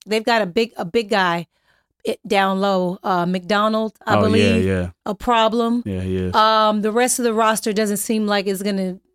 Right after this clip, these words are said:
Speaker 1: be too much of it. But how, how are you guys, are, are you looking at it like, "We, we still gotta c-, get up and play. These are still, you know, pros."
Speaker 2: Yeah.
Speaker 1: Or is it like, "You know what? We really should just take advantage and get back to where we were and bust their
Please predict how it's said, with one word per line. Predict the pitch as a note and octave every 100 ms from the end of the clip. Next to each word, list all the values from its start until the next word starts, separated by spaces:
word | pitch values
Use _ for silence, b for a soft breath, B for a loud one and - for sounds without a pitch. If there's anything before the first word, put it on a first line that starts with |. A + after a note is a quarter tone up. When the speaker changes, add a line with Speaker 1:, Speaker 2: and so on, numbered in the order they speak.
| _ - -
Speaker 1:
be | G#3+ G3+
too | - G#3+
much | G#3 G#3
of | G3
it. | G3
But | G3
how, | G3 A3 -
how | -
are | B3
you | C4+
guys, | C4+ C4 b b b
are, | G#3+ - _ -
are |
you | A3 A3
looking | B3 D4+ C#4+
at | C4+ C4
it | B3+
like, | A#3 G#3+ - b b b G3+
"We, | A3 A3+
we | A#3
still | - B3+ A#3
gotta | A3 G#3+
c-, | A#3+
get | G3+ A3
up | A3
and | G#3+ -
play. | A#3 A3
These | G#3+ G3
are |
still, | F3 A#3+ A3+ G#3+ G#3+
you | G#3
know, | G3 F#3
pros." | - A#3 A3+ A3 G#2+
Speaker 2:
Yeah. | - b -
Speaker 1:
Or | A3 A3
is | G#3+ G3+
it | G#3+
like, | G#3+ G#3 G#3
"You | C4
know | D4
what? | C#4 C#4 B3+
We | C#4
really | C4 C4+ C4
should | - A3
just | A3+ G3
take | B3 A#3+
advantage | A3 A3 A3+ G#3+ F#3+
and | F3+
get | F#3 A#3 G3+
back | A3 G#3+
to | A3+
where | G#3 G#3+
we | G#3
were | G#3+ G#3+
and | F#3+ E3
bust | G#3+ G#3+
their | G#3+ G#3+